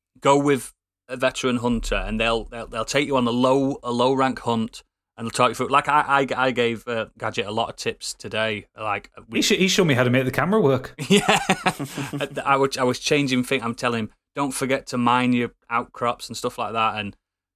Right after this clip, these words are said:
Speaker 1: grinding and stuff." It, it, go if you wanted to play it. Honestly, anyone listening to this, just anyone that you know that's ever played one, go in the first few hunts with them,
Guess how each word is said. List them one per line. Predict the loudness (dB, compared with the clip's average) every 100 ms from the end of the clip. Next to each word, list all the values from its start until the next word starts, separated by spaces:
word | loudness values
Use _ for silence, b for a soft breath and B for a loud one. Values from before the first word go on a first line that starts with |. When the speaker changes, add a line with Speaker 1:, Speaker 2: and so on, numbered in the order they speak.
| -6
Speaker 1:
grinding | 0 2 2 0
and | -2 -4
stuff." | -8 -8
It, | -12 -14 -16
it, | -16 -16 -2
go | 4 6 6
if | 2 2
you | 4
wanted | 2 0
to | -8
play | -2 -2 0
it. | -2
Honestly, | -2 -2 -4 -6 -12 _ _ _ _ -6
anyone | 0 2 2
listening | 0 -2
to | -6
this, | -8 -10
just | -14 -16 -20 _ _ -6
anyone | -2 0 0 -2
that | -4
you | 0
know | 0 -2
that's | -4
ever | -6 -6
played | -4 -4 -4
one, | -8 -12 -16 _ _ _ _ _ _ _
go | 0 2
in | 2 -2 -6 -20
the |
first | -4 2 2 0 -8 -4
few | -2 0
hunts | -2 -4 -6
with | -4
them, | -2 -2